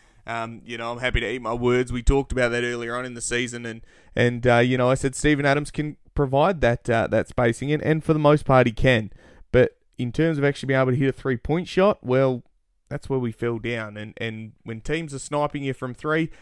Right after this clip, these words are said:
if you can't answer, well, it makes it very difficult to catch up shooting only twos when the other team's, uh, getting an extra point every possession down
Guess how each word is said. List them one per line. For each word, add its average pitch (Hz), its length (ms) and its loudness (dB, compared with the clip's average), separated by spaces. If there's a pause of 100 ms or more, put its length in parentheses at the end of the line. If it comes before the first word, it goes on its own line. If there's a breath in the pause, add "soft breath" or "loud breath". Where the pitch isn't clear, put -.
(100 soft breath)
if 131 120 -10
you 139 80 -2
can't 165 320 2
answer, 165 360 -4
well, 120 180 -4
it 76 60 -8
makes 123 200 -6
it - 80 -16
very 147 200 -2
difficult 139 440 -6
to 117 140 -8
catch - 360 -4
up 127 200 -6
shooting 123 280 -8
only 120 220 -6
twos 117 400 -4
when 110 180 -6
the 110 120 -4
other 110 160 -4
team's, 107 420 -6 (400 loud breath)
uh, 107 320 0
getting 113 260 -4
an 113 60 -4
extra 110 260 -8
point 120 360 -8
every 110 200 -6
possession 107 480 -8
down 107 340 -6